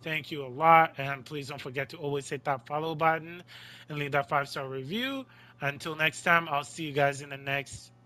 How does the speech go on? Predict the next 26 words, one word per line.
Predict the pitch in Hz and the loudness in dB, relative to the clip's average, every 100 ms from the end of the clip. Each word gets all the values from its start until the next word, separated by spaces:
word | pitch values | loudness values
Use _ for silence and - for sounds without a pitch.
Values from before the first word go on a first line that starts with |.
| _ _ - | _ _ -8
podcast | - 160 156 170 165 170 - - - _ - | 4 4 6 4 4 2 -6 -20 -20 _ -20
in | 139 | -16
the | 135 | -14
series | - 160 151 143 | -10 -8 -8 -8
of | 151 131 131 127 - - | -6 -4 -4 -8 -14 -10
my | 135 | -6
next | 135 135 - - - _ _ _ | -2 -4 -6 -18 -20 _ _ _
weapons. | 131 139 120 120 110 107 123 | -6 -4 -4 -8 -16 -20 -16
And | 123 127 | -12 -4
this | 220 - | -4 2
has | 277 175 | 2 4
been | 170 156 | 0 -4
a | |
very, | 131 147 143 139 131 _ _ _ _ - | -4 -2 0 0 -4 _ _ _ _ -20
this | 330 - | -16 -10
has | 349 | -8
been | 160 156 143 | -6 -6 -6
very | 139 131 123 | -6 -6 -8
fun | - 143 131 135 | -10 -10 -10 -10
to | 123 | -14
do, | 117 120 139 165 _ _ _ _ - | -14 -14 -14 -16 _ _ _ _ -6
and | 151 147 143 | -2 0 0
I | 143 | 2
love | 160 156 165 139 | 2 2 -2 -2
doing | 156 190 190 | -6 -6 -4
this | 190 - - | -4 -4 -16